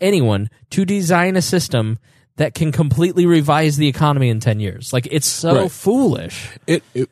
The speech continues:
Speaker 2: this could have made more sense if she was talking about more of a producing new nuclear power plants and getting away from fossil. That makes a sense. That makes
Speaker 1: Yeah.
Speaker 2: some sense. That would make sense. That makes
Speaker 1: Right.
Speaker 2: perfect sense. And give us the electric, the power needs we need. But it,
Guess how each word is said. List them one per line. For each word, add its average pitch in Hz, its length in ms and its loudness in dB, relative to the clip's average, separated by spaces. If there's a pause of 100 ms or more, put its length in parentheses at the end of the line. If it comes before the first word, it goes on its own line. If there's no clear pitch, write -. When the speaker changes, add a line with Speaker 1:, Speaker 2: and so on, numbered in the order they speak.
Speaker 2:
this 135 220 -2
could - 180 -2
have 151 60 0
made 143 140 4
more 127 160 4
sense 120 280 0
if 113 80 2
she - 100 0
was 113 80 2
talking 113 320 0
about 104 240 2
more 104 220 2
of 98 100 0
a 101 100 2
producing 101 720 0
new 92 220 4
nuclear 90 300 0
power 82 240 0
plants 85 240 -2
and 87 80 -8
getting 92 180 2
away 85 140 0
from 82 140 -8
fossil. 80 360 -6
That 113 220 -2
makes 104 160 -4
a 101 80 -2
sense. - 260 -4
That 101 160 -2
makes 139 160 0
Speaker 1:
Yeah. 135 80 2
Speaker 2:
some 104 160 0
sense. - 200 -4
That 92 120 0
would 226 80 2
make 127 220 -2
sense. - 340 -2
That 110 120 -2
makes 120 180 0
Speaker 1:
Right. - 100 -6
Speaker 2:
perfect 165 320 -2
sense. - 400 -2 (300)
And 101 160 -6
give 127 180 0
us 131 60 0
the 127 100 4
electric, 120 380 -2 (100)
the 110 160 -2
power 120 320 2
needs 117 180 2
we 110 120 0
need. 95 300 -2 (580)
But 92 80 0
it, 95 80 -2